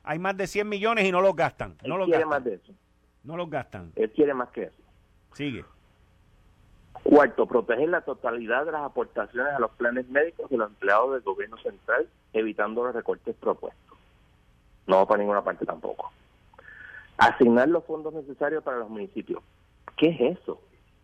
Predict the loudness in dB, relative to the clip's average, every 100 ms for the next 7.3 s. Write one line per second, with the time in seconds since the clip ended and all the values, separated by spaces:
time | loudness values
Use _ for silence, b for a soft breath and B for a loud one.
0 | 0 2 4 2 -2 0 -4 -4 -8 -6
1 | -6 -6 -8 -8 -4 -2 -2 -4 -2 0
2 | 2 0 0 -2 -4 -6 _ -6 -4 0
3 | 0 0 -2 0 0 -2 -4 -16 -20 _
4 | _ b b b 2 4 4 0 -2 -2
5 | -4 -4 -8 -8 -8 -8 -6 -6 -6 -8
6 | -6 -6 -4 -2 0 -2 -2 -6 0 2
7 | 4 0